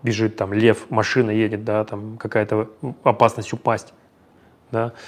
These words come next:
реальная есть, то вам нужен страх, да, вы от него не убежите. Но есть страхи, которые абсолютно, э, ну, опасности реально нет, а страх есть. Это вот нужно всё убирать, да. То есть убрать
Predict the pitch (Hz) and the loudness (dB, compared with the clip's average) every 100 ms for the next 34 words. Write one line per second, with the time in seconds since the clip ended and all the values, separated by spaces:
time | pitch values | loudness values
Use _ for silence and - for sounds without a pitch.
0 | - - - 120 117 110 104 135 185 - | -20 -10 4 6 8 6 4 2 2 -4
1 | - 135 135 131 117 113 - 113 110 107 | 4 6 6 4 2 -4 2 2 2 2
2 | 110 107 120 113 113 113 117 117 120 175 | 0 2 2 2 2 0 -2 0 4 4
3 | - - 165 180 131 127 139 131 - 127 | 4 6 6 6 2 2 6 6 4 2
4 | 151 135 113 - - - - - - - | 2 2 -4 -6 -16 -14 -14 -16 -16 -6
5 | 113 113 107 107 110 - - 127 123 123 | -2 0 0 0 -4 -6 0 2 4 4
6 | - 160 160 - 135 131 123 127 175 113 | 8 6 6 2 6 8 8 4 2 -2
7 | - 117 - 101 123 147 135 135 151 147 | 0 -2 0 -6 0 2 4 4 2 2
8 | 156 143 139 110 - - _ - 120 - | 4 4 4 0 -2 -16 _ -8 -8 -8
9 | - - - - 120 139 139 175 147 | -18 -20 -20 -6 -2 4 8 10 8